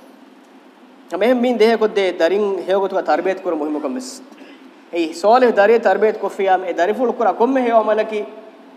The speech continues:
e mamma not bappa ko furikam. Ege sobun ene hama sawab be pundan.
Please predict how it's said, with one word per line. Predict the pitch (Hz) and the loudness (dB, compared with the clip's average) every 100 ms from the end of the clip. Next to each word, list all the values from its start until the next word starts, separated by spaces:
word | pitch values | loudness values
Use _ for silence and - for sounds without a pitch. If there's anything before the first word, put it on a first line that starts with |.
| - - - | -20 -20 -12
e | 160 | -10
mamma | 151 151 196 208 | -6 -6 -4 -6
not | 185 151 | -6 -4
bappa | 143 - 180 | -4 -4 -6
ko | 143 | -6
furikam. | - 147 127 123 - - - - - - - | -8 -10 -10 -14 -18 -20 -20 -20 -20 -20 -10
Ege | 160 | -8
sobun | 170 190 185 | -2 -2 0
ene | 170 180 175 | 0 -2 -2
hama | 151 123 - - - | -4 -10 -14 -20 -20
sawab | - - 156 190 208 165 | -18 -4 2 4 2 0
be | |
pundan. | 143 131 127 | -6 -4 -6